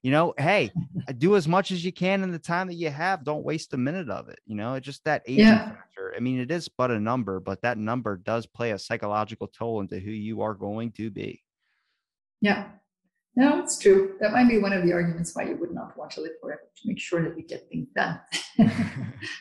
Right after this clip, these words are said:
Speaker 1: But, um, Heidi, it's been a pleasure talking with you. Seriously, it's been a, it's been really informative.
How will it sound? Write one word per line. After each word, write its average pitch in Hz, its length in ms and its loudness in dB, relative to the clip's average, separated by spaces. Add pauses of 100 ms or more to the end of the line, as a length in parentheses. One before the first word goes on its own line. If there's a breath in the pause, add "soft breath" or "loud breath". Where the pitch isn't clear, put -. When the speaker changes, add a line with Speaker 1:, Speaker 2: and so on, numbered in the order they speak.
(320 loud breath)
Speaker 1:
But, 143 160 -2
um, 127 400 0
Heidi, 147 320 -2
it's 160 100 -8
been 165 140 -6
a 123 60 -4
pleasure 107 360 -4
talking 95 400 -8
with 92 160 -10
you. 98 140 -8
Seriously, 101 460 -10
it's 92 120 -16
been 98 160 -10
a, 92 160 -12 (340)
it's - 80 -20
been 113 120 -10
really 110 260 -6
informative. 92 640 -10